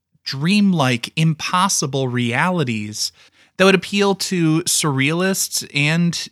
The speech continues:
enthusiasts of psychedelics. Maybe that's why during his lifetime, he would receive fan mail from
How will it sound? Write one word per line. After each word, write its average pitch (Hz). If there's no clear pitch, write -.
enthusiasts 160
of 151
psychedelics. -
Maybe 170
that's 147
why 127
during 127
his 156
lifetime, 156
he 131
would 139
receive 120
fan 170
mail 120
from 123